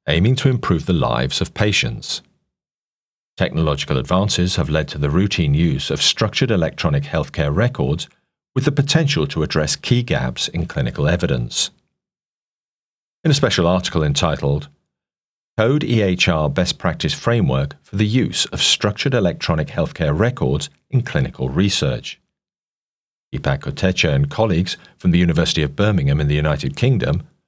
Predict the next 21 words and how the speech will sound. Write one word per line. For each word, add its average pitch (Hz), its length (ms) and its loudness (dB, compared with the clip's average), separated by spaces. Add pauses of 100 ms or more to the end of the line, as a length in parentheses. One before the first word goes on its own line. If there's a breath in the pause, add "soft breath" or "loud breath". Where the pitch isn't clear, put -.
(640)
point 185 260 2
out 69 240 0
that 85 140 -4
the 95 80 -2
covid 104 420 0
nineteen 80 460 0
pandemic 78 640 -2 (380 soft breath)
has 101 140 -2
demonstrated 135 680 0
the - 80 -4
potential - 560 -2
of 62 160 -6
big 110 200 0
data 62 440 -2
and 85 160 2
related 85 440 0
analytics, 71 760 0 (460)
but 98 100 2
also 87 520 0
important 78 600 -4
pitfalls. 60 720 -4